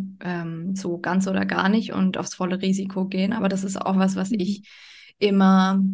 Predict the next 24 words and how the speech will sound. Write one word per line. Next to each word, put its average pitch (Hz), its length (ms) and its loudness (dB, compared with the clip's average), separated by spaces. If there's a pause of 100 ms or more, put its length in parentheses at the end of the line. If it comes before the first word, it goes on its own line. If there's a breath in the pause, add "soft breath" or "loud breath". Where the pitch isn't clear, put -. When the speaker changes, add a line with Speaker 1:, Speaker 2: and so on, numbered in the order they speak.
(1500)
Speaker 1:
rate 190 380 -2
oder 190 160 0
den 190 100 2
meisten 196 420 2
rate, 196 400 -2
irgendwie 190 600 2
entweder 196 320 2
das - 180 -2
nebenbei 202 360 2
aufzubauen 190 680 0
oder - 180 -2
auch 190 60 -6
einen 190 80 -6
finanziellen 196 560 2
Puffer 190 340 -4
irgendwie 190 320 -2
zu 190 200 -2
haben, 190 260 4
weil - 140 2
sonst 190 320 -6
kann's 190 200 -2
Speaker 2:
Ja. 196 120 0
Speaker 1:
unschön 185 360 -2
werden. - 460 -4